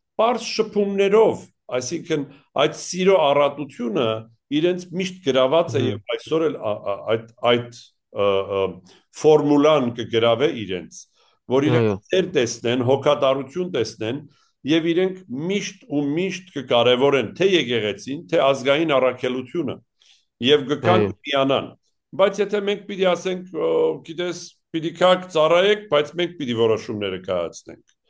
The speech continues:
Speaker 1: Ուրեմն
Speaker 2: Այո,
Speaker 1: այսպես չի,
Speaker 2: հասկանալի։
Speaker 1: այսպես չ-, չէր թար։ Այսօրվա երիտասարդը այլևս նոր, նոր մեխանիզմներ կտիրապետե, ավելի լավ, քան մենք։ Այսինքն կրնա լալ, որ մենք գիտելիքով ավելին ենք,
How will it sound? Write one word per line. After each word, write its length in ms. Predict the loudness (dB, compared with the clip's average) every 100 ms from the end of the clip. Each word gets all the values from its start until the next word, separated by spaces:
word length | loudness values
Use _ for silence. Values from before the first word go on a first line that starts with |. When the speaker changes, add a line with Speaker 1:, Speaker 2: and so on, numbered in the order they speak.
| _ _ _ _
Speaker 1:
Ուրեմն 300 | -2 0 2
Speaker 2:
Այո, 140 | 2 0 -4
Speaker 1:
այսպես 180 | -6 -8
չի, 100 | -6
Speaker 2:
հասկանալի։ 200 | -4 -4 -4
Speaker 1:
այսպես 320 | -4 -6 -6
չ-, 400 | -10 _ -16 -14 -4
չէր 200 | 2 2 2
թար։ 240 | 0 0 -6 _ _ _ -4
Այսօրվա 400 | -2 0 2 2 0
երիտասարդը 760 | 0 0 0 -2 0 -4 -2 -2
այլևս 460 | -2 -2 -6 -6 -10 -14 -4 2
նոր, 280 | 4 2 -4 -14 -4
նոր 200 | 0 0 -2
մեխանիզմներ 760 | -6 -2 -2 -2 -6 -6 -6 -8 -20 _ _
կտիրապետե, 680 | -12 -6 -2 -2 0 -2 0 0 2
ավելի 300 | 0 0 -2 0
լավ, 220 | 0 0
քան 220 | -2 -4 -2
մենք։ 260 | -6 -8 -16 _ _ _ -2
Այսինքն 340 | -2 -2 -8 -6
կրնա 280 | -4 2 2
լալ, 180 | 4 2
որ 160 | 0 -2
մենք 140 | -2 -4
գիտելիքով 640 | -6 -2 -2 -2 0 -2 0 0
ավելին 420 | 0 2 -2 -4 -4
ենք, 220 | -6 -12